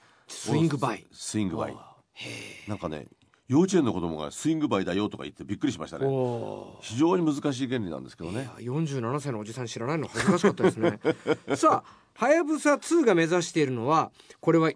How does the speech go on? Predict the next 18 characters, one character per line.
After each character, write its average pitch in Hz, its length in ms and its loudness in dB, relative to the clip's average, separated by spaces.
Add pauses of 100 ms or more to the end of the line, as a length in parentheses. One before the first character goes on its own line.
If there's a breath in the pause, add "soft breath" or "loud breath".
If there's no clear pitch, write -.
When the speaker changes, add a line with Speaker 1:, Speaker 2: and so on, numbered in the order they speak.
Speaker 1:
一 196 320 -2
九 403 260 8
九 240 300 0
九 190 320 4
ジ 143 200 2
ェ 302 180 4
イ 285 60 6
ユ 277 180 6
ー 226 40 -2
ス 240 160 -4
リ 247 200 4
ー 135 40 -16
っ - 20 -18
て 127 120 -4
い 101 100 -4
う - 80 -16 (200)
Speaker 2:
は 120 200 0
い。 80 140 -6